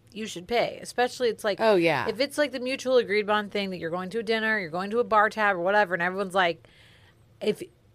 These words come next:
Speaker 1: speak now or forever hold your peace. Like, if you're gonna show up and be like, "Hey, I'm,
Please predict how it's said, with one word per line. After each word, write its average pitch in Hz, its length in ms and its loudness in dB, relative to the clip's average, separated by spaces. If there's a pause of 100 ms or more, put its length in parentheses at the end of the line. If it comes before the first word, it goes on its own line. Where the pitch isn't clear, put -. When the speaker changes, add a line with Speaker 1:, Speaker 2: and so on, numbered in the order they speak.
(100)
Speaker 1:
speak 285 300 -4
now 269 200 4
or 220 80 4
forever 220 320 2
hold 214 200 -2
your 185 80 -2
peace. 196 300 -4
Like, 185 140 -2
if 185 100 -4
you're 262 160 2
gonna 254 140 0
show 233 220 2
up 233 100 4
and 208 60 -8
be 220 60 2
like, 185 140 2
"Hey, 202 320 0
I'm, 214 260 -4